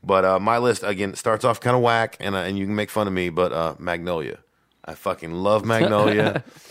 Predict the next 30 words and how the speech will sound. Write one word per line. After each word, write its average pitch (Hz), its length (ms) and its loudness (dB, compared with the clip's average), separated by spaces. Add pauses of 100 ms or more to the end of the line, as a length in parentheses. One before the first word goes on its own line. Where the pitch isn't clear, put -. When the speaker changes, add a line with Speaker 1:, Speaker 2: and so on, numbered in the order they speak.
(240)
Speaker 1:
I 87 100 -2
hate 104 260 -4
Tom 120 220 2
Cruise, 110 380 2
I 101 120 0
know. 98 240 2
Speaker 2:
I 95 160 2
hate 113 260 -2
him. 95 320 -10
Speaker 1:
But 104 100 4
I 107 60 6
love 101 340 4
Magnolia. 87 760 0
It 95 140 0
is 92 160 -2
just 92 180 -6
one 101 100 -2
of 95 60 -4
those 90 160 0
movies 92 400 -2
that, 78 140 -2
like, 80 320 -2
I 85 160 0
only 92 400 -2
like 85 300 -2
to, 65 220 -6
I 85 60 0
just 78 160 -10
love 78 220 -4
it. - 100 -8